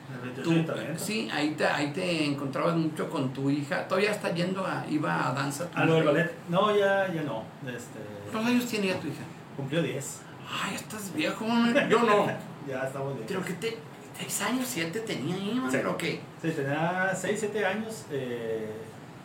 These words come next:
Speaker 1: fue un rato que, que teníamos libres las tardes y la niña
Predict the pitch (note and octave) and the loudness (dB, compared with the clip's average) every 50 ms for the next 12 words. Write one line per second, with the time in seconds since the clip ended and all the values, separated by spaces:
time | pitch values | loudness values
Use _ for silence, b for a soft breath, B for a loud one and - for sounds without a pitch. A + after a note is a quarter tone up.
0 | - - - - - - C#3+ C#3+ C#3 D3 D3 E3 E3 - - C#3 B2+ A#2 A2+ A2+ | -16 -16 -16 -14 -8 -4 -4 -2 -2 -2 -2 -2 -2 -2 -2 -2 -2 -2 -2 -2
1 | A2 G#2+ G#2 - - - - C#3 C3 B2+ A#2+ B2 C3+ C#3+ C3+ B2+ B2 A#2+ B2+ C3 | -4 -4 -6 -8 -10 -10 -10 -8 -6 -6 -4 -4 -2 -2 -2 -4 -4 -4 -4 -4
2 | C#3 D3 C#3 C3+ - - - G3+ B3+ C4+ C4 B3 - - - C#3+ C3 A#2+ A#2+ - | -2 -2 -4 -4 -6 -6 -6 -6 -4 -4 -2 -2 -4 -4 -4 -6 -6 -6 -6 -6
3 | A2 B2 - - - - C#3 C3 B2 B2 B2 B2+ C3+ C3+ C3+ C3 B2+ A#2+ A2+ | -8 -8 -10 -12 -12 -10 -8 -8 -8 -6 -6 -4 -4 -2 -2 -2 -2 -4 -6